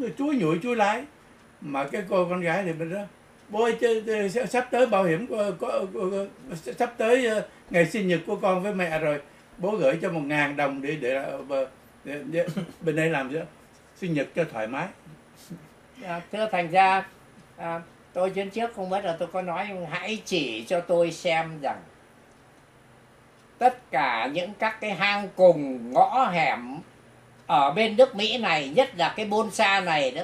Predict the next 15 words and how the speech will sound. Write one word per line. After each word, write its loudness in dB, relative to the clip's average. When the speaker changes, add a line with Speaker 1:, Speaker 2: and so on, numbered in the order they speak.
Speaker 2:
tất 0
cả -4
những -12
Bắc, 2
Bắc -4
Kinh, -2
à, -8
đến 8
đâu 10
cũng -6
thấy 6
có 4
những -2
người 4
điên. -2